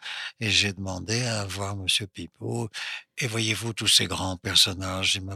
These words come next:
reçu d'une façon délicieuse. J'ai fait des dessins, j'ai même fait une, des photographies. J'ai encore deux, trois photographies de lui que j'ai conservées. C'est un personnage extraordinaire parce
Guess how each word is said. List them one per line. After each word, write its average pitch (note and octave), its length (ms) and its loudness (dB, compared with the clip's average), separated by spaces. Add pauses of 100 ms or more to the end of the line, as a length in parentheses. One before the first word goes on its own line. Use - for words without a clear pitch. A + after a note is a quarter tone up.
reçu G2+ 260 4
d'une F#2+ 180 -6
façon G#2 300 2
délicieuse. A2 1040 6 (500)
J'ai - 160 4
fait G#2 180 -2
des F2+ 160 -4
dessins, A2 800 6
j'ai G#2+ 240 0
même G2+ 200 -6
fait G2 340 -6
une, F#2+ 120 -6 (500)
des B2 60 -2
photographies. A2 640 -2
J'ai B2+ 120 4
encore A#2+ 300 -2
deux, A2 160 -2
trois - 200 -4
photographies A2 600 -6
de G#2 100 -4
lui G2 300 -6
que A#2 140 -8
j'ai - 120 2
conservées. G2+ 640 -2 (360)
C'est - 200 4
un C#3+ 100 0
personnage B2+ 1040 2 (800)
extraordinaire G#2+ 1040 2 (1400)
parce - 320 12